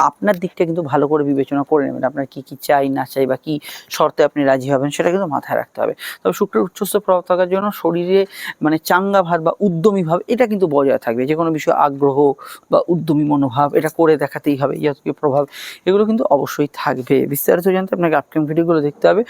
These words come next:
সাধারণভাবে আজকের দিনে, উম, ঘোরাঘুরি, ব্যস্ততা, এগুলো কিন্তু থাকবে। ব্যাংকিং কাজ, অফিসিয়াল কাজগুলো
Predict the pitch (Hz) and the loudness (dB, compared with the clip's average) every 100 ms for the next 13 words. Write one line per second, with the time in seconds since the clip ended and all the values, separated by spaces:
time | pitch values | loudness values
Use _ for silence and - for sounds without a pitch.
0 | - - - 175 175 196 202 208 160 156 | -6 -14 -4 0 0 2 2 2 2 0
1 | 165 170 180 170 - - 151 143 123 117 | -2 0 0 -4 -12 -10 -2 -2 -2 2
2 | 175 175 175 180 151 135 165 160 147 143 | 2 4 0 0 0 0 0 0 0 -2
3 | 156 156 165 175 185 151 143 139 170 175 | -2 -2 -2 -2 -2 -2 -2 -2 0 0
4 | 151 135 151 160 147 151 147 160 | 0 -2 -4 -2 0 -2 0 0